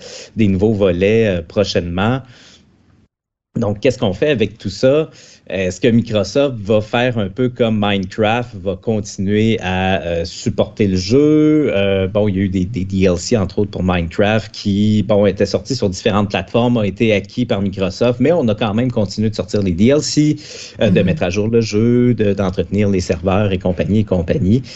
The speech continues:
Speaker 1: Donc, est-ce qu'on va prendre cette avenue-là ou est-ce qu'on va plutôt aller, euh, dans, euh, la, bon, un peu la même stratégie qu'on avait adoptée avec, euh, Bethesda l'année passée ? c'est de dire, euh, bon,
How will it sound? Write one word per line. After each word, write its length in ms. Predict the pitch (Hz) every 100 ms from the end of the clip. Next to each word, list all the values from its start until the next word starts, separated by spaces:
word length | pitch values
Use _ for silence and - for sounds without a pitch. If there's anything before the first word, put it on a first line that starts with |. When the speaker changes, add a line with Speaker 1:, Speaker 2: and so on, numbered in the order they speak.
| - -
Speaker 1:
Donc, 200 | 107 92
est-ce 160 | 104 92
qu'on 300 | 139 131 104
va 200 | 87 95
prendre 300 | - 113 123
cette 200 | 117 92
avenue-là 580 | 104 107 101 98 156 226 - -
ou 120 | 110 107
est-ce 120 | 101
qu'on 140 | 107
va 120 | 95
plutôt 400 | 104 113 - 156
aller, 440 | 117 95 107 127 131 - - -
euh, 320 | 90 92 92
dans, 680 | 92 98 104 107 110 107 -
euh, 220 | 90 90 90
la, 240 | 92 87 87 87 - -
bon, 360 | - - 98 104
un 100 | 95
peu 160 | 113
la 140 | 117 95
même 180 | 113 117
stratégie 600 | - 104 92 95 87 127
qu'on 200 | 110 90
avait 180 | 85
adoptée 720 | 104 98 98 82 - 107 117 98
avec, 380 | 85 92 98
euh, 240 | 98 90 87
Bethesda 760 | 90 92 87 82 85 98 107
l'année 280 | 101 87 92
passée ? 300 | 90 90 92
c'est 220 | - 110 117
de 140 | 107
dire, 580 | 92 95 107 113 113 110 - - - - -
euh, 280 | 95 90 87
bon, 220 | 82 -